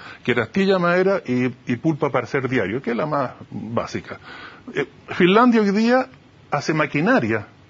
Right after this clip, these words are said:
para hacer pulpa y astilla, madera. Y nosotros seguimos exportando pulpa y astilla, madera. O sea, hay que seguir industrializándose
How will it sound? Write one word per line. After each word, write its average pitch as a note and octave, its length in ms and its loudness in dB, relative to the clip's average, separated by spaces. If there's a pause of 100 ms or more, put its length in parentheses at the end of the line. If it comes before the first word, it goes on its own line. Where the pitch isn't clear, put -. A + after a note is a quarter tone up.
(100)
para B2+ 100 0
hacer C3+ 180 -2
pulpa E3+ 400 0
y C#3 60 2
astilla, B2 320 0
madera. F#2+ 420 -2
Y C3 60 0
nosotros G3+ 400 0
seguimos F#3 300 0
exportando G3 540 -2 (280)
pulpa F#3+ 320 0
y A3 40 2
astilla, G3 300 -2
madera. G3+ 380 2 (260)
O - 20 -20
sea, E3 200 0 (240)
hay F#3 180 0
que F#3 140 -2
seguir E3 320 -2
industrializándose D3 1160 0